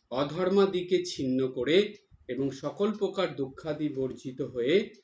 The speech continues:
স্বর্গলোকে আনন্দ ভোগ করেন। এইখানে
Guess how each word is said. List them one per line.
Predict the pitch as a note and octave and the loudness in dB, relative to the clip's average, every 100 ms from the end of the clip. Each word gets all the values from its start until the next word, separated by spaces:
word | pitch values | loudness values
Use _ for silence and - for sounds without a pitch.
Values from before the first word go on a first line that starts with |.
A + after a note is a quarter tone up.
| _ _ | _ _
স্বর্গলোকে | - B2+ B2 C3 C#3+ C3+ C3+ F#3+ - - | -8 -4 -2 -2 0 -2 0 0 0 -4
আনন্দ | C3 B2 C3+ C#3+ C#3+ D#3 A3 B3+ _ _ - | -4 0 2 2 2 0 -4 -6 _ _ -20
ভোগ | - B2 A#2+ A#2 | -10 -6 -6 -8
করেন। | - G2+ A#2+ G2 - _ _ _ - - G#3 - - _ _ _ _ _ _ _ _ _ _ _ _ - _ _ _ _ _ _ _ _ _ _ _ _ - _ _ _ _ _ _ _ _ _ _ _ _ | -10 -6 -4 -4 -8 _ _ _ 2 2 2 -2 -16 _ _ _ _ _ _ _ _ _ _ _ _ -20 _ _ _ _ _ _ _ _ _ _ _ _ -20 _ _ _ _ _ _ _ _ _ _ _ _
এইখানে | F3 F3+ F#3+ G#3+ A3+ C4 | 2 2 2 2 2 0